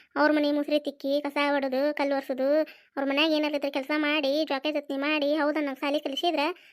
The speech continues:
ತಾಯಿಗಳು ನೋಡೋ ರೀತಿ ನೋಡುವ, ಏನ್ ಮಾಡ್ತಿ? ದೆವ್ವ ತಿರುಗೇಡಿ ಇರ್ತಾವು, ಏನ್ ಮಾಡೋದು? ಅವ್ರ ಜೊತೆ ನಾವು ಹಂಗ ಹಾಕಕತ್ತನ?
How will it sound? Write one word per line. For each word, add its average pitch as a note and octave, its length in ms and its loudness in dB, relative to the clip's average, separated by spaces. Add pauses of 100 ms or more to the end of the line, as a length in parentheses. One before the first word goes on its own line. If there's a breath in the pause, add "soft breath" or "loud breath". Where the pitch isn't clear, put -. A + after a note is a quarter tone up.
(140 soft breath)
ತಾಯಿಗಳು D#4+ 440 2
ನೋಡೋ D#4 400 2
ರೀತಿ D#4 220 0
ನೋಡುವ, D#4 220 0
ಏನ್ D4 240 0
ಮಾಡ್ತಿ? D#4 460 -6 (500)
ದೆವ್ವ B3 220 4
ತಿರುಗೇಡಿ F#4 460 10
ಇರ್ತಾವು, F#4+ 280 6
ಏನ್ F#4+ 220 6
ಮಾಡೋದು? F#4+ 440 6
ಅವ್ರ E4 100 4
ಜೊತೆ E4 180 4
ನಾವು F4 220 6
ಹಂಗ E4 140 4
ಹಾಕಕತ್ತನ? E4 540 0